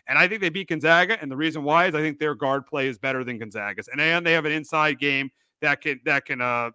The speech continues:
they have an inside game that can match what Gonzaga does inside. And they have rim protectors like, they have a rim protector like Donovan Clingan that can contain Drew Timme. So that's why I think they, I think they beat either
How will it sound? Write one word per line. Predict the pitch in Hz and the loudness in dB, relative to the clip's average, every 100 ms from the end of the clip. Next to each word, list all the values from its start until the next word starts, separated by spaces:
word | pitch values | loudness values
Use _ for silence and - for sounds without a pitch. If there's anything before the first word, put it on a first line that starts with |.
| - | -4
they | |
have | 147 | -4
an | 131 | -4
inside | 160 170 156 139 | -4 0 0 0
game | 143 143 143 - _ - | -2 -2 -6 -12 _ -6
that | 143 | -6
can | 151 | -4
match | 135 139 - | 0 0 0
what | 151 | -6
Gonzaga | 123 135 135 131 | -8 -4 -4 -4
does | 139 | -8
inside. | 135 151 143 147 - | -8 -4 -2 -2 2
And | 226 233 | 2 4
they | 180 | 2
have | 165 | 2
rim | 127 190 | 2 -2
protectors | 175 160 180 156 160 117 | -2 0 0 0 -4 -6
like, | 117 151 151 _ | -4 -2 -2 _
they | 156 | -6
have | |
a | 143 | -4
rim | 147 | -4
protector | 170 156 165 | -4 -2 -2
like | 151 123 | -2 0
Donovan | 160 156 143 | 0 0 -4
Clingan | - 202 160 151 - _ - | 0 2 2 0 -4 _ -6
that | 156 | -4
can | 139 | -4
contain | 143 147 170 160 156 | -8 -6 -2 0 0
Drew | 127 143 | -2 -4
Timme. | - 156 135 117 | -2 -4 -4 -6
So | 135 | -4
that's | 147 156 | -4 -2
why | 143 | -2
I | |
think | 143 143 | -2 -4
they, | 143 135 | -4 0
I | |
think | 190 | 0
they | 190 | 0
beat | 160 165 | -4 -4
either | 165 | -4